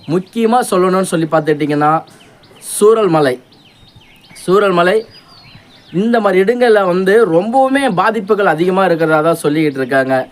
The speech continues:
அதனால இந்த வீடியோ பார்த்துட்டு இருக்க மக்கள் என்ன பண்றீங்கன்னா, ஆளக்கூடிய அரசாங்கங்கள் இப்பொழுதும் இதை மக்களை, இந்த உயிர்களை வச்சு அரசியல் செஞ்சுட்டு இருக்காங்க.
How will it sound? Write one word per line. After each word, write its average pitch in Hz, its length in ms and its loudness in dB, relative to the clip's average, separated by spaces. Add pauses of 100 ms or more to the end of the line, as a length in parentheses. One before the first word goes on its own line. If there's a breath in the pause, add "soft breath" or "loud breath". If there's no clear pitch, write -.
(220 soft breath)
அதனால 190 460 0
இந்த 160 180 0
வீடியோ 233 400 -2 (100)
பார்த்துட்டு 202 360 0
இருக்க 175 240 -4
மக்கள் 151 460 0
என்ன 180 240 0
பண்றீங்கன்னா, 151 680 -2 (480 loud breath)
ஆளக்கூடிய 220 840 2
அரசாங்கங்கள் 214 760 2
இப்பொழுதும் 208 600 2
இதை 214 220 0
மக்களை, 190 480 0
இந்த 175 140 0
உயிர்களை 202 400 2
வச்சு 180 340 0
அரசியல் 190 460 0
செஞ்சுட்டு 165 160 -2
இருக்காங்க. 147 760 -2